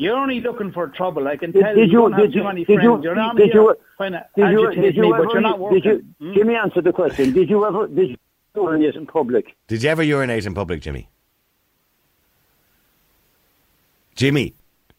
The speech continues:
Speaker 1: Yeah?
Speaker 3: Did you ever urinate in public?
Speaker 1: Niall, what is that, man? Now, where did you come out of?
Speaker 2: Answer the question.
Speaker 1: <laughs>
Speaker 2: You're not, you're obsessed with other people urinating. I asked you a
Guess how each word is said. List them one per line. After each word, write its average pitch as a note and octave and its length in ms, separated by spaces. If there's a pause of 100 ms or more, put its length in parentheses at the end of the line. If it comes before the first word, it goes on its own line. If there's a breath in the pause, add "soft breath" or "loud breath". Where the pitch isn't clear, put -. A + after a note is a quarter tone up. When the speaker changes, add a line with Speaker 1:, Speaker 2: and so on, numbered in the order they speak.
(120)
Speaker 1:
Yeah? E3+ 320 (260)
Speaker 3:
Did A2+ 180
you A#2+ 60
ever C3 200
urinate A2+ 540
in F2+ 100
public? D#2+ 500
Speaker 1:
Niall, D3+ 360 (920)
what F#3+ 300
is D3 200
that, A#2 220 (100)
man? A2+ 320
Now, A2 160
where C3+ 180
did B2 120
you B2 80
come - 160
out A2+ 140
of? G#3+ 60
Speaker 2:
Answer B3 380
the A3+ 120
question. A#3+ 800 (100)
Speaker 1:
<laughs> - 80
Speaker 2:
You're A#3+ 200
not, A3+ 160
you're A#3 200
obsessed A3 500
with D#4 140
other B3+ 220
people F#3 320
urinating. F#3+ 840
I G3 240
asked - 260
you F3 200
a E3+ 40